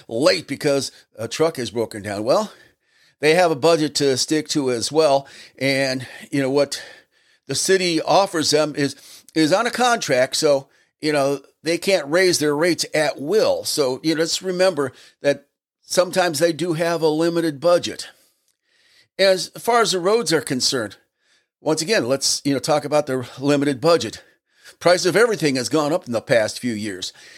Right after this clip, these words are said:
and that includes, uh, supplies on,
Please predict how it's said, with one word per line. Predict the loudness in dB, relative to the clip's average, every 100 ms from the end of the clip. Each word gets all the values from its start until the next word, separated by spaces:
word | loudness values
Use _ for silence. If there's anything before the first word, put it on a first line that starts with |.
| -10
and | -4 -2 2
that | 2 0
includes, | -6 -2 2 2 2 -2 -2
uh, | 0 0 0 -4 _ _
supplies | -4 0 2 4 4 2 -4
on, | -4 -4 -6